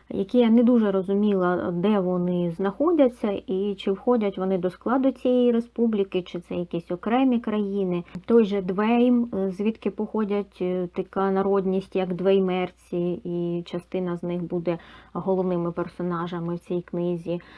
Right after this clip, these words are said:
А, також про мову згадується якась лісянська, ісіїрська, ще там якісь мови.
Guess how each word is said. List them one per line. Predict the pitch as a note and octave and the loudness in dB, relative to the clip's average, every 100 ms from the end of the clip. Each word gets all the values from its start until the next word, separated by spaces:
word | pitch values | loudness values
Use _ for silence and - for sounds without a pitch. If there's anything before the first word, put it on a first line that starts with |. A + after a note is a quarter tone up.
| - - - | -20 -20 -12
А, | E3+ E3+ E3+ | -8 -8 -6
також | E3 A3 A#3 A#3 | -2 0 0 -2
про | - A3+ | -2 -2
мову | A3+ G#3+ G#3 G3 G3 | 0 0 0 -2 -2
згадується | F#3 F#3 F#3+ F3+ F3+ F3+ E3+ | -2 -4 -2 -2 -2 -4 -8
якась | F3 F3 F3 - | -6 -8 -8 -6
лісянська, | F3 G3+ A#3 - F3+ F#3 F3+ F3+ - F#3 F3 | -2 0 0 -2 -4 -2 -2 -6 -8 -4 -2
ісіїрська, | F3+ F#3+ F#3+ - A3+ G3 G3 G3 F#3 - - - F#3 F3+ F3 F3 | -2 -4 -6 0 0 2 2 2 0 -6 -20 -6 -2 0 0 0
ще | F3+ - - G#3 G#3+ | -4 -8 -2 0 0
там | G3+ F#3 | -4 -4
якісь | F#3 F3+ F3+ F3+ F3+ | -2 -4 -2 -4 -2
мови. | F#3+ F#3 F#3 E3+ E3+ | -2 0 0 0 -2